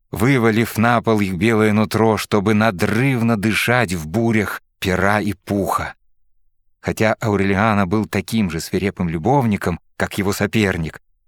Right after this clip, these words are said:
командовала в этом адском раю Амаранта Урсула, словно бы её тяга к безрассудным выдумкам и страсть к сильным ощущениям, сконцентрированные в любви, возродили ту сумасшедшую энергию,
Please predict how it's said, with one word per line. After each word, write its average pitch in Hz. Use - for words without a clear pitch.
командовала 135
в 127
этом 120
адском 107
раю 92
Амаранта 85
Урсула, 82
словно 101
бы 98
её 98
тяга 95
к 82
безрассудным 95
выдумкам 107
и 92
страсть -
к -
сильным 117
ощущениям, 120
сконцентрированные 101
в 85
любви, 98
возродили 101
ту 110
сумасшедшую 104
энергию, 98